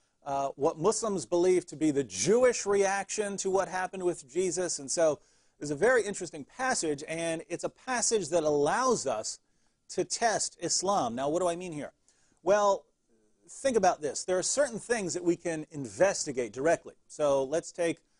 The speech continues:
uh, something like, uh, the Trinity. Mu-, Muslims say God is not a Trinity. Christians say God is a Trinity. That's not something that we can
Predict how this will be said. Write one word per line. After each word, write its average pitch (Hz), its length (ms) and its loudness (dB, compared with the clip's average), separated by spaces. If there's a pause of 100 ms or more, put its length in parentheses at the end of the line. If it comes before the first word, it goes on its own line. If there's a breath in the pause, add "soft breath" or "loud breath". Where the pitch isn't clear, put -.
(200)
uh, 135 160 -2
something 165 360 -4
like, 151 320 0 (160)
uh, 127 160 -4
the 131 120 -6
Trinity. 185 500 -2 (100)
Mu-, 147 160 -6 (200)
Muslims 165 380 -4
say 165 260 2
God 160 240 2
is 143 120 -8
not 160 180 -2
a 151 60 -6
Trinity. 156 320 -6
Christians 151 440 -8
say 143 200 -2
God 143 380 0 (100)
is 135 440 -4
a - 40 -20
Trinity. 175 460 -6 (760)
That's 175 240 0
not 262 240 0
something 214 480 0
that 190 120 0
we 185 200 2
can 165 420 -2